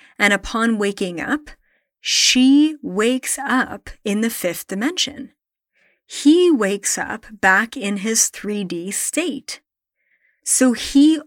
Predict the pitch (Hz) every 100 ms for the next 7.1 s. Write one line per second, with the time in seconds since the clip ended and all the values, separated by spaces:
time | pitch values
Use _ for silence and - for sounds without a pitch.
0 | - 240 285 320 320 320 285 294 262 302
1 | 330 247 - 247 320 - - - 196 233
2 | 247 - 294 349 - 170 220 254 - _
3 | _ _ _ - 226 240 240 - 190 185
4 | 196 175 - 196 - 269 302 214 196 -
5 | 202 196 180 160 - 202 381 320 - -
6 | _ _ _ _ _ _ - - - 269
7 | 269